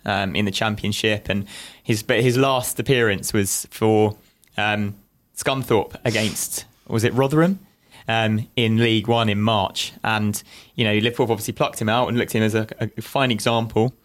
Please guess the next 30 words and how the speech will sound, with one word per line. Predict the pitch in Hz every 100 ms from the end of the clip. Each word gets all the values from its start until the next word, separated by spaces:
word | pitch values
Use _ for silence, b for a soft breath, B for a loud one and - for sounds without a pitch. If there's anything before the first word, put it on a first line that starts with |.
| B B B -
Um, | 113 113 113 117
and, | 120
yeah, | 131 151
he's | 113
come | 131 127
in |
and, | 131 127
and | 123
done | 131 131
really | 127 127
well. | 143 147
And | 113 110 B B -
that's | 135 -
kind | 135 131
of | 120
the |
situation | 147 - 123 139 131 120
that |
is | 117 117
right | 127 123
now. | 139 113
And | 107 B B B B B _ _
he, | - 139
he | -
probably | 139 190 147 135
isn't | 120 104
gonna | 120
play, | - 139 127 123 123 - - _ _ -
you | 104
know, | 101